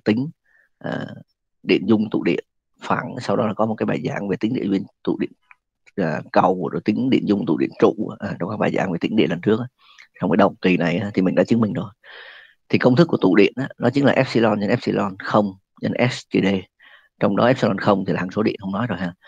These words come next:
Còn epsilon trong cái hình này thì, trong cái, cái này thì biết là epsilon R hay là epsilon, ờ, biết không là epsilon cũng được. Nó đang chẳng qua là cái giá trị điện mol của môi trường mà thôi. Epsilon nhân epsilon không S chia D, S là diện tích của cái, cái, cái hai bản tụ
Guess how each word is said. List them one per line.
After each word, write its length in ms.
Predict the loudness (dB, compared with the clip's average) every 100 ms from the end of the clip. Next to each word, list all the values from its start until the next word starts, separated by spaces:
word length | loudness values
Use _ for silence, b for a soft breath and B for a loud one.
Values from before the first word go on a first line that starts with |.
| B -4
Còn 120 | 0
epsilon 380 | 2 4 4 4
trong 120 | 4
cái 100 | 4
hình 120 | 2
này 100 | 0
thì, 160 | -2 -2
trong 180 | -4 -4
cái, 200 | -4 -4
cái 120 | -2 0
này 120 | 0
thì 80 | 0
biết 200 | 0 0
là 180 | -2 -6 -4
epsilon 280 | 0 4 4
R 400 | 4 4 2 0
hay 80 | -2
là 100 | -4
epsilon, 420 | -4 -4 -4 -6 -14 B B B _
ờ, 300 | -4 -2 -2
biết 200 | 0 0
không 160 | 2 2
là 60 | 2
epsilon 340 | 2 2 0
cũng 120 | -2
được. 200 | -4 -6 -4
Nó 120 | 0
đang 160 | 0 -2
chẳng 140 | -4
qua 180 | 0 0
là 100 | 0
cái 360 | 0 -2 -2 -8 _ B B
giá 100 | 0 4
trị 100 | 4
điện 180 | 4 2
mol 160 | 2 0
của 80 |
môi 140 | -2 -2
trường 180 | 0 -2
mà 60 | -4
thôi. 100 | -12 _ -20 -20 _ _ _ B B
Epsilon 400 | -2 4 6 6
nhân 100 | 4
epsilon 320 | 4 4 2
không 220 | 0 -2 0 0
S 120 | -2
chia 180 | -4 -2
D, 60 | 2 2 2 0 0
S 160 | -2
là 140 | -4 -4 2
diện 160 | 0 2
tích 140 | -2 -2
của 160 | -4
cái, 360 | -2 -2 -2 -6 -14 b b b _
cái, 180 | -2 0
cái 420 | 0 0 0 -4
hai 160 | -2 0
bản 180 | 0 0
tụ 160 | -2